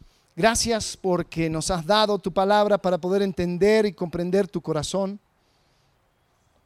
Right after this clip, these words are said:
Señor, te pido que podamos realmente disfrutar,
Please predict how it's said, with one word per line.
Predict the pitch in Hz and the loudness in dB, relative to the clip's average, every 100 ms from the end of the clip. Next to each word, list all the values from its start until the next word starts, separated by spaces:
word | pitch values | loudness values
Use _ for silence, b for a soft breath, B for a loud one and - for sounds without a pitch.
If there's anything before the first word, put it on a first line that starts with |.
| _ _ | _ _
Señor, | - 196 220 | -2 4 4
te | 208 | 4
pido | - 220 214 208 190 - - _ _ _ _ _ _ _ _ _ _ _ _ _ _ _ _ - | 2 4 4 4 0 -12 -20 _ _ _ _ _ _ _ _ _ _ _ _ _ _ _ _ -12
que | 170 | 0
podamos | 220 240 240 220 - - - - _ _ _ _ _ | 4 4 4 0 -4 -10 -14 -20 _ _ _ _ _
realmente | 202 233 233 220 226 220 226 220 - _ _ _ _ _ _ _ _ _ 151 | 2 4 4 2 0 0 -2 -2 -4 _ _ _ _ _ _ _ _ _ -6
disfrutar, | 190 220 - - 208 196 220 165 123 | -2 -2 -4 -6 -8 -4 -4 -4 -6